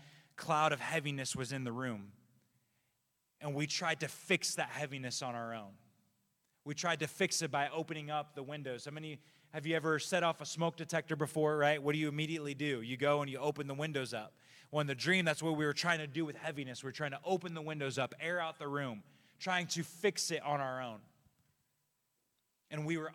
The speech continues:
unable to do that in the dream. There was one thing that fixed it in the dream. And what was it? The garment of praise. The garment of praise. Thank you, Jesus.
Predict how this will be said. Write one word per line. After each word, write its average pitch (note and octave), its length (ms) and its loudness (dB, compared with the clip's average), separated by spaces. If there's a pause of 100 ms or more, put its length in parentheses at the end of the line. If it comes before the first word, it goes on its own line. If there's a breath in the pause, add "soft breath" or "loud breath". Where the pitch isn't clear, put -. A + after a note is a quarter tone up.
unable E3 680 2 (180 loud breath)
to E3 120 -4
do E3 220 2
that D3 240 2
in C#3 80 -6
the C3+ 80 -8
dream. C3 320 -6
There B2+ 120 -6
was A#2+ 140 -6
one D#3+ 300 0
thing E3 300 -2
that B2+ 120 -6
fixed - 360 -6
it A2 100 -10
in A2+ 120 -8
the G#2+ 60 -10
dream. G#2 300 -10
And A2 120 -12
what A#2 160 -8
was B2 200 -8
it? C3+ 160 -12 (1500)
The A2+ 60 -20
garment G#2+ 340 -10
of G#2 80 -16
praise. - 600 -14 (2250)
The A2+ 80 -12
garment G#2 380 -10
of - 100 -20
praise. - 520 -14 (2750)
Thank A2+ 240 -12
you, G#2 80 -14
Jesus. - 680 -12